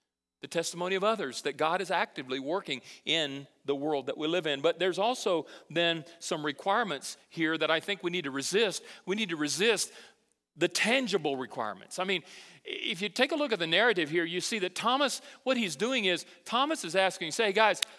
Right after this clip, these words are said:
I wanna put my finger here. I wanna put my hand here. I wanna put my fingers down on his feet.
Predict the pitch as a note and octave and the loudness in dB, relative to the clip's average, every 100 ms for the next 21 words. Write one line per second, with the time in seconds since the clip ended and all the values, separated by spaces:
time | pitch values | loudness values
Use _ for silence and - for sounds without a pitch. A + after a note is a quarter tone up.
0 | - - - A3 B3 G#3+ C3 - - G3+ | -8 -8 -6 -6 -2 2 2 0 -8 -8
1 | - D3+ C#3 - G#3+ G#3 G#3 F#3 A3 A#3+ | -2 -2 -2 -2 -2 0 -2 0 0 0
2 | C4 - - - G#3 G3+ F#3 G3+ - D3+ | -2 -6 -18 -10 -4 -2 -2 -4 -2 0
3 | D#3 G3 A3 G#3+ G3 A#3 B3+ B3+ B3 - | 2 2 2 0 0 2 2 0 -4 -12
4 | - - A3+ G#3 F3 G#3 F#3+ F3+ E3+ - | -4 -2 0 -2 -2 -2 0 0 0 -2
5 | G#3+ G#3 F3 F#3+ G3+ G3+ E3+ D3 - B3+ | -2 -2 -4 -2 -2 -2 -4 -6 -4 -2
6 | B3+ B3+ | -2 -4